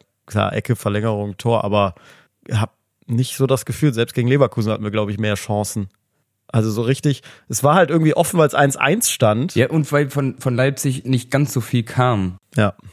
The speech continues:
Speaker 2: Deswegen war ich eigentlich ganz guter Dinge. Und wenn dann noch ein zweiter irgendwie durchrutscht und du irgendwann führst, dann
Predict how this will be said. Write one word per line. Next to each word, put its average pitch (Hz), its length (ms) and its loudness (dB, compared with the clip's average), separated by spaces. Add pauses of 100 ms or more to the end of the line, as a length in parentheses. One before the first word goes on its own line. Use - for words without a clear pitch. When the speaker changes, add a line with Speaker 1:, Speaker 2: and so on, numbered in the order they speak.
(240)
Speaker 2:
Deswegen 117 500 2
war 104 140 4
ich 101 200 -4
eigentlich 104 220 -4
ganz 110 220 -4
guter 104 240 -2
Dinge. 110 260 0
Und 95 320 -2 (220)
wenn 104 240 0
dann 104 400 2
noch 98 340 2
ein 107 80 -2
zweiter 117 460 0
irgendwie 127 320 -2
durchrutscht 131 640 -2 (360)
und 104 160 0
du 107 80 4
irgendwann 107 380 2
führst, 131 600 0 (720)
dann 87 420 -4